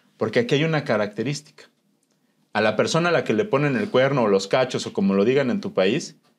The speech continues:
esa persona se siente aislada, no se siente parte. O sea, "Yo soy algo fuera de esto".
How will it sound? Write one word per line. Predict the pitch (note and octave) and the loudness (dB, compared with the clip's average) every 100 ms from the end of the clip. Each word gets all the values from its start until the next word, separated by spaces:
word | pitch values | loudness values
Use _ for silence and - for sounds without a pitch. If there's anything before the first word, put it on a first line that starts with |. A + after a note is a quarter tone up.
| _ _ - | _ _ -4
esa | B2 D#3+ | -2 0
persona | D#3+ C3+ D3 B2+ B2+ | 0 0 -2 0 -2
se | A#2+ | -2
siente | - B2+ B2 C#3 - | 0 0 0 -2 0
aislada, | G#2 G2+ C3 A#2 F#2+ | -4 0 2 2 0
no | B2+ | -4
se | C3+ | -4
siente | D3 C3 B2 | -6 -4 -4
parte. | - C#3+ C#3+ - - | 0 0 0 -8 -8
O | |
sea, | - B2 G#2+ - - _ - | 0 0 0 -10 -20 _ -14
"Yo | A2+ D3+ D3+ F3 | 0 4 4 4
soy | - - C#3+ D#3 - | 0 2 4 2 2
algo | A#2 B2+ B2+ D3+ - - | 2 2 4 2 0 -10
fuera | - - D#3 D#3+ D3+ | -4 2 6 6 4
de | B2 C3 C3 B2 | 4 2 2 4
esto". | E3 G#3 - G#2 - | 2 2 0 -2 -2